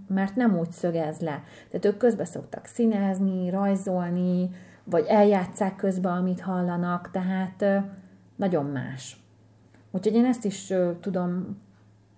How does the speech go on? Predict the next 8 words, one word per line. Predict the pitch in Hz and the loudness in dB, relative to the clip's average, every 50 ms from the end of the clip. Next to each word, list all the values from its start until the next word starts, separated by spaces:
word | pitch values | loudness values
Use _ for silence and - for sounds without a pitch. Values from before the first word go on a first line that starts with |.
| _ _ _ | _ _ _
propagálni, | - 208 202 220 208 220 220 214 220 220 220 | 0 2 2 4 2 2 2 2 2 0 2
arról | - 226 226 226 202 | 4 6 6 6 6
nem | 196 196 196 | 4 4 2
is | 190 185 | 2 0
beszélve, | - 202 - - 220 208 | 0 -2 0 0 0 2
hogy | 190 175 | 2 2
a | 165 | 2
Rumininek, | 175 185 196 202 208 208 214 220 226 226 233 247 240 240 | 2 2 4 4 2 2 2 2 4 4 4 4 2 -2